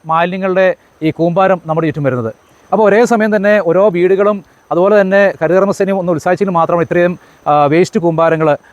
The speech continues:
ഒഴിവാക്കാൻ സാധിക്കുകയുള്ളൂ. ഇത് നമുക്കിനി ഒന്നും ചെയ്യാൻ പറ്റാത്ത രീതിയിൽ, കാരണം ഇതിൻ്റെ മുമ്പോട്ടുള്ള ബാക്കി പ്രോസസ്സിങ് പലയിടത്തും നടക്കുന്നില്ല. കേരളത്തിൽ പല സ്ഥലത്തും ഇതിനാണ്. എല്ലോട പൂഞ്ചിറയിൽ അതുപോലെ തന്നെ, ആ, നമുക്കറിയാം ഗ്രാമീണ ഭാഗങ്ങളിലെ പല സ്ഥലങ്ങളിലും ഗ്രാമങ്ങളിലാണ് ഇതെല്ലാം വേസ്റ്റുകൾ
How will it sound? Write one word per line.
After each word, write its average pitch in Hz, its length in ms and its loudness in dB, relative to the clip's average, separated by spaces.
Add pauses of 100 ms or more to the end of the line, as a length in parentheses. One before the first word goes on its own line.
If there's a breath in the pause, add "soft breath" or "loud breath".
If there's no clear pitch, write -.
ഒഴിവാക്കാൻ 185 380 2
സാധിക്കുകയുള്ളൂ. 135 380 -2 (100)
ഇത് 160 100 -6
നമുക്കിനി 208 320 -2
ഒന്നും 208 200 0
ചെയ്യാൻ 202 200 2
പറ്റാത്ത 185 240 0
രീതിയിൽ, 165 240 2
കാരണം 165 160 0
ഇതിൻ്റെ 185 220 0
മുമ്പോട്ടുള്ള 190 380 0 (100)
ബാക്കി 160 200 0
പ്രോസസ്സിങ് 170 460 -2
പലയിടത്തും 185 360 0
നടക്കുന്നില്ല. 170 420 -2
കേരളത്തിൽ 170 300 -4
പല 180 200 2
സ്ഥലത്തും 190 220 0
ഇതിനാണ്. 147 200 -2 (400 soft breath)
എല്ലോട 175 260 2
പൂഞ്ചിറയിൽ 196 380 0
അതുപോലെ 180 240 2
തന്നെ, 180 180 0 (300 soft breath)
ആ, 165 240 2
നമുക്കറിയാം 185 480 0
ഗ്രാമീണ 165 380 0
ഭാഗങ്ങളിലെ 175 360 0
പല 165 160 0
സ്ഥലങ്ങളിലും 165 440 -2
ഗ്രാമങ്ങളിലാണ് 190 580 0
ഇതെല്ലാം 180 300 -2
വേസ്റ്റുകൾ 160 280 -4